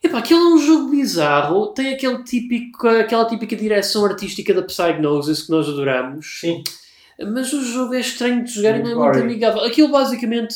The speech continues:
Speaker 1: eh, tu tens, acho eu, seis níveis, que são mapas enormes, estilo quase Metroidvania, só que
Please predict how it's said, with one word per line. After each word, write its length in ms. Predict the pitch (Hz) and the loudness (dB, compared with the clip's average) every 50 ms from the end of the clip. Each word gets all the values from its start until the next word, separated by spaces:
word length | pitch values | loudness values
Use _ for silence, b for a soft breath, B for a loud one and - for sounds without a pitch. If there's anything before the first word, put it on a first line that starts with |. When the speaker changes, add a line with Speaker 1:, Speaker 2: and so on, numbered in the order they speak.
| - 220 | -8 -4
Speaker 1:
eh, 480 | 208 202 202 208 202 202 202 202 196 196 - | 2 4 6 6 8 6 6 4 4 2 -2
tu 100 | - - | -10 -6
tens, 260 | 214 214 214 208 202 | -4 -4 -2 -2 -2
acho 380 | 202 196 202 - - - 185 | -2 -2 -2 -6 -10 -6 0
eu, 140 | 190 180 180 | 0 0 2
seis 420 | 180 - - 190 180 175 156 151 147 | 0 0 -2 0 0 -2 -2 -2 0
níveis, 500 | 156 170 160 165 190 196 220 220 - - | 0 0 2 0 -4 -4 -4 -6 -10 -14
que 140 | - - | -8 -6
são 560 | - - 196 185 180 175 170 170 170 165 160 156 | -4 -2 0 2 2 2 2 0 -2 -2 -2 -2
mapas 500 | 156 170 165 165 165 - 170 160 151 151 | 0 2 2 0 0 0 -2 -2 0 0
enormes, 800 | 160 156 151 151 143 139 139 135 139 151 185 185 - - - - b b b b b b | -2 0 0 0 0 0 -2 -4 -6 -6 -8 -10 -12 -18 -20 -20 b b b b b b
estilo 360 | - - - 202 185 160 - | -14 -8 -2 0 0 0 0
quase 260 | - 185 170 156 139 | 0 0 0 0 2
Metroidvania, 680 | 165 165 160 - 151 147 143 139 135 139 131 135 151 156 | 0 0 0 2 0 0 0 0 -2 -4 -4 -2 -4 -6
só 160 | 147 - - | -6 -8 -12
que 60 | - | -14